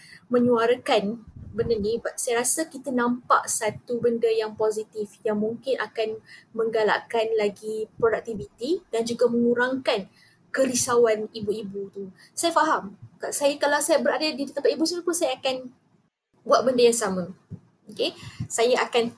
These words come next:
takut ataupun bila saya bekerja kat ofis, saya akan rasa macam tak tenteram. Apa jadi kat anak saya? Jadi bagi saya, saya tak kisah untuk bekerja di rumah sambil menjaga anak saya, asalkan saya pasti dan saya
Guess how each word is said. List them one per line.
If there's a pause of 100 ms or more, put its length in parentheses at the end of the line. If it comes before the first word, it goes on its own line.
(180)
takut (420)
ataupun
bila
saya
bekerja
kat
ofis,
saya
akan
rasa
macam
tak
tenteram. (760)
Apa
jadi
kat
anak
saya? (520)
Jadi
bagi
saya, (240)
saya
tak
kisah
untuk
bekerja
di
rumah
sambil
menjaga
anak
saya, (560)
asalkan
saya
pasti (260)
dan
saya